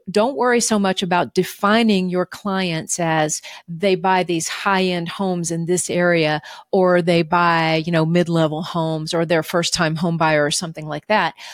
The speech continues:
Look at them as, look beyond that. What other attributes does this person have?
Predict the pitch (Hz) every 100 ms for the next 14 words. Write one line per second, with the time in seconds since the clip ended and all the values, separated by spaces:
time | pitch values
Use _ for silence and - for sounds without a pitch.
0 | - - 170 226 311 214 180 170 170 160
1 | 165 170 - - - 190 170 170 170 160
2 | - - - 202 247 - 226 185 202 202
3 | 185 147 139 - - - - 170 220 285
4 | _ _ _ 190 202 202 180 - 165 180
5 | - 165 156 139 - 160 156 - 160 151
6 | - 151 180 - -